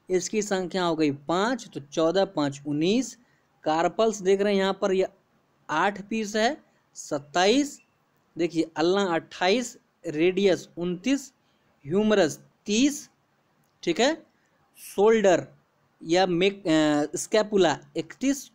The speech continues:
कॉलर बोन बत्तीस। एक साइड का भाग हो गया बत्तीस, तो दोनों साइड का भाग हो गया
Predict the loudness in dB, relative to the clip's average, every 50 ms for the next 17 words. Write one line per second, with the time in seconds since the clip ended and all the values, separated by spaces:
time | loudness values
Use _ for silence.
0 | _ -2 0 2 2 2 2 0 0 -2 -2 -4 -4 -6 -6 -2 -2 -2 -2 -4
1 | _ _ -8 -8 -8 -8 -8 -16 _ -4 -2 -2 -2 -2 -2 -4 -2 -2 -2 -2
2 | -4 -4 -2 -2 -2 -2 -2 -2 -4 -4 -4 -4 -4 -6 -8 -10 -10 _ -4 -2
3 | -2 -2 -2 -6 _ _ _ _ _ _ _ _ -12 -10 -6 -4 -2 -2 -2 -2
4 | -4 -2 -4 -4 -4 -4 -4 -4 -4 -4 -4 -6 -6 -8 -8 -4 -4 -4 -4